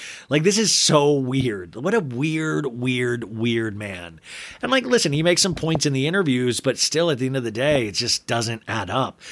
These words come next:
We're missing huge pieces of information here that he could tell us. You're like, it's just not like, "Well, she was sick, you know, she was real sick, and I, I think I saved her life." Like,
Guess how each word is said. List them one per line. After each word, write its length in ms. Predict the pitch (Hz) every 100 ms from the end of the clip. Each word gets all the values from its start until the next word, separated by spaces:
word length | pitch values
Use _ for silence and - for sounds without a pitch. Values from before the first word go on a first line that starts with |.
| - -
We're 200 | 147 143
missing 560 | 127 143 165 139 117 _
huge 580 | - - 214 214 156 -
pieces 280 | 143 127
of 140 | 120 113
information 560 | 107 117 104 101 107
here 260 | 95 92 90
that 160 | 107 101
he 380 | 123 131 120 -
could 280 | - 190 170
tell 220 | 120 104
us. 140 | 101 123
You're 100 | 127
like, 220 | 117 - - -
it's 100 | 170
just 140 | 196 180
not 160 | 185
like, 160 | 151 131
"Well, 240 | 175 208
she 140 | - 220
was 120 | 180
sick, 360 | 220 151 - -
you 140 | 156
know, 120 | 165
she 120 | 135 147
was 100 | 139
real 220 | 220 240
sick, 320 | 226 226 202
and 400 | 156 151 147 143
I, 240 | 139 170 190
I 100 | 156 165
think 180 | 185
I 20 | 175
saved 240 | 208 208
her 80 | 208
life." 300 | 220 202 -
Like, 200 | 131